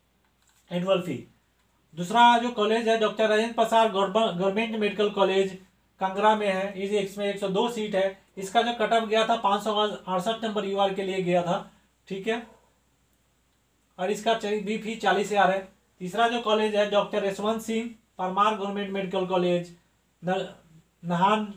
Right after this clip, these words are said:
सिरमौर, इसका जो है,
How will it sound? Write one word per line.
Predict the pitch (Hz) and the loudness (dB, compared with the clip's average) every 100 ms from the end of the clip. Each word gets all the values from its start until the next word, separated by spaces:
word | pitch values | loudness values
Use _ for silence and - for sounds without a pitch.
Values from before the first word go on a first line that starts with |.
| - _ _ _ _ _ _ _ _ _ _ _ _ | -18 _ _ _ _ _ _ _ _ _ _ _ _
सिरमौर, | - 202 196 170 160 160 143 120 - _ _ _ _ _ _ _ _ _ _ _ - | -10 -8 -8 -10 -10 -10 -10 -12 -16 _ _ _ _ _ _ _ _ _ _ _ -14
इसका | 180 226 | -6 -2
जो | 226 240 | 0 2
है, | 208 220 | 2 4